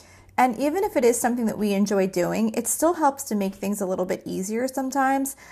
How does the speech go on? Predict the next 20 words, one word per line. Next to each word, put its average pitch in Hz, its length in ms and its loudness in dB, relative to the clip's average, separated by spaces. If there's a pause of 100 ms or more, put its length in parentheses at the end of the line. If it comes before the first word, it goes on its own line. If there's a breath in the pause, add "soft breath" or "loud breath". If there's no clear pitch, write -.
(100)
especially 254 540 -2
on 254 220 0
those 220 220 0
busy 196 340 -2
nights 196 440 -2
when 190 140 -2
our 185 160 -2
energy 190 340 -4
can 208 200 -2
be 185 60 -6
drained 180 500 -6
by 180 100 -2
the 185 80 -6
time 185 180 -2
we 180 100 -4
have 185 180 -4
to - 80 -12
start 185 240 -6
cooking 196 320 -6
dinner. 196 420 -4